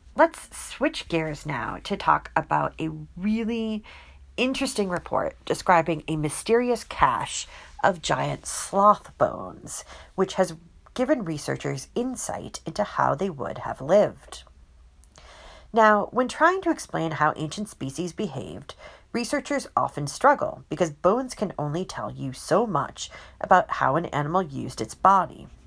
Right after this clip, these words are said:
In fact, there's been, um, a lot of debate when it comes to, um, even artistic, uh, and scientific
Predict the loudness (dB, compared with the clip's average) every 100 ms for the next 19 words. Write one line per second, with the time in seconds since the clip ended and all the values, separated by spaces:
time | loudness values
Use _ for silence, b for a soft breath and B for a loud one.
0 | -20 B B B -2 2 2 2 -2 2
1 | 4 4 0 -2 -2 -2 -2 -4 -2 0
2 | 4 6 6 4 -2 -6 -6 -6 -8 -10
3 | -12 -4 -2 -2 -6 -2 -2 -2 -6 -8
4 | -6 -4 -4 -4 -2 0 0 0 -2 -6
5 | -8 -12 B B B B -12 -2 6 6
6 | 6 4 2 2 -4 -2 -2 -2 -8 -16
7 | -4 2 4 4 -2 -4 -6 -4 -2 -4
8 | -6 -8 -10 -4 -2 -2 -4 -4 -2 -2
9 | -2 -4